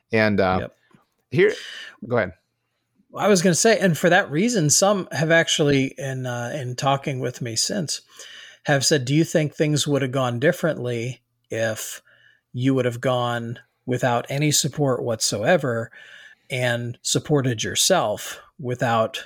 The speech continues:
Speaker 2: having the pressure of having to report to anyone?"
Speaker 1: Hmm.
Speaker 2: And, and I understand the question.
Speaker 1: Mm-hmm.
Speaker 2: It, it, to me, it's sort of an irrelevant question 'cause that isn't what the Lord led us to do.
Speaker 1: Mm-hmm.
Speaker 2: That isn't what happened. Um, do I think things would have been different?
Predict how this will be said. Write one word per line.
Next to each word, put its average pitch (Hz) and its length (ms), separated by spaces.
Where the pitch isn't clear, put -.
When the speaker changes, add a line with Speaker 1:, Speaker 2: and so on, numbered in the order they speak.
Speaker 2:
having 120 360
the 107 80
pressure 123 520
of 110 100
having 117 340
to 139 120
report 117 520
to - 120
anyone?" 131 420
Speaker 1:
Hmm. 113 260
Speaker 2:
And, 160 180
and 180 160
I 175 60
understand 190 560
the 120 40
question. 196 720
Speaker 1:
Mm-hmm. 143 180
Speaker 2:
It, 135 320
it, 147 180
to 160 140
me, 175 280
it's 139 140
sort 175 220
of 147 80
an 135 80
irrelevant 156 440
question 175 360
'cause 143 140
that 139 140
isn't 139 180
what 131 140
the 127 80
Lord 127 220
led 117 140
us 117 160
to 104 120
do. 127 340
Speaker 1:
Mm-hmm. 107 320
Speaker 2:
That 135 160
isn't 139 200
what 110 120
happened. - 560
Um, 135 260
do 151 120
I 147 80
think 208 200
things 196 220
would 190 100
have 147 80
been 135 140
different? 185 380